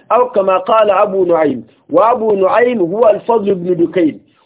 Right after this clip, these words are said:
وهو أحد رج-، هو أحد رجال الإسناد، وهو يدل على أن هذه الإصابة ابتليت بالإيجاب برأي الخوارج في تكفير المرتكب الكبيرة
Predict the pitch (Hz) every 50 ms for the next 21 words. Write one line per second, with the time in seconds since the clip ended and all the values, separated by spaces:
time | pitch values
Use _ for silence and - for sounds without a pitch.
0 | _ - 156 180 208 240 247 226 202 202 226 220 208 202 185 180 175 175 156 185
1 | - 180 175 220 233 214 190 214 233 202 202 185 180 175 175 165 202 226 233 220
2 | 208 208 214 208 - - 226 226 208 175 135 - - _ _ _ - 151 175 214
3 | 226 233 220 208 202 180 208 233 220 208 202 190 190 190 190 190 208 240 233 220
4 | 202 196 175 185 240 220 196 196 190 185 - 247 247 233 208 190 185 190 - -
5 | _ _ - 180 190 180 180 180 - 240 247 220 196 202 233 240 - 180 170 180
6 | 175 175 175 170 165 151 233 226 214 202 180 170 160 170 170 208 208 214 190 175
7 | 165 - 165 156 156 156 160 - 226 196 180 170 - 220 226 - 170 156 - 196
8 | 208 202 190 170 160 165 - - 214 - 190 180 170 160 - 175 - 180 226 226
9 | 196 139